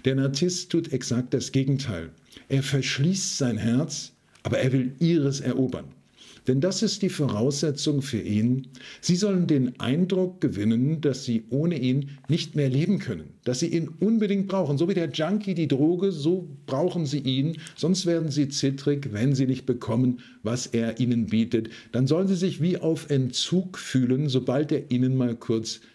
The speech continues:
den Rücken zuwendet. Er will ihre Abhängigkeit spüren, denn das verleiht ihm Macht und Bedeutung.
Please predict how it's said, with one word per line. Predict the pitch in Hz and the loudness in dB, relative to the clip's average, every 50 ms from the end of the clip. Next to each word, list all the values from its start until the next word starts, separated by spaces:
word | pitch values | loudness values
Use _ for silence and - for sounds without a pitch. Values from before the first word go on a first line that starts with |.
| _ - | _ -2
den | - 120 120 | 0 0 2
Rücken | 113 135 147 170 180 | 2 2 2 2 2
zuwendet. | 139 - 135 110 104 95 82 82 85 - _ _ _ _ - - - - - | 0 0 -2 -2 -4 -4 -8 -10 -12 -14 _ _ _ _ -20 -20 -20 -12 -2
Er | - 123 139 | 0 2 2
will | 147 170 165 | 2 2 0
ihre | - 175 170 160 156 - - | 0 0 0 0 -2 -4 -4
Abhängigkeit | - - - - 143 139 135 110 - 104 95 95 - | -6 -6 -2 0 2 2 2 2 2 -2 -2 -2 -4
spüren, | - - 107 110 110 107 117 147 175 - - - - - - | -2 0 2 2 2 2 2 0 0 -2 -6 -12 -16 -10 -4
denn | 92 101 98 | -2 0 2
das | 98 123 156 151 - - | 2 2 0 0 -2 -2
verleiht | - 147 131 127 120 127 127 127 - | 0 2 2 2 2 2 0 0 0
ihm | 127 135 123 117 | 0 0 2 2
Macht | 117 110 110 110 - - - | 2 0 0 -4 -8 -6 -2
und | 110 113 110 | 0 0 2
Bedeutung. | 107 107 110 110 117 135 139 139 123 101 87 90 | 0 0 0 0 0 0 0 0 0 -2 -2 -6